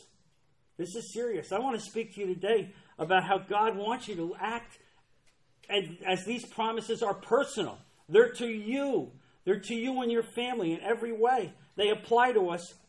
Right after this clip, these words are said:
today. And so look at the way Jesus dealt with Martha. She came in with half faith and half doubt, and Jesus did not get angry at her. I mean, think about it. You're God, and somebody comes up to you and is, like, taunting you. "I, I know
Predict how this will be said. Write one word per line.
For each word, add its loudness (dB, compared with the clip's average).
today. 4
And -2
so 10
look 8
at -2
the 4
way 6
Jesus -4
dealt 8
with -2
Martha. 2
She -8
came -2
in 2
with -4
half 2
faith 4
and -2
half 2
doubt, 0
and 0
Jesus -4
did -4
not -4
get 0
angry -4
at -16
her. -10
I -6
mean, -8
think -4
about -8
it. -20
You're -4
God, 4
and -4
somebody 0
comes -6
up -2
to -6
you -2
and -4
is, -10
like, -6
taunting -6
you. -6
"I, -8
I -8
know -10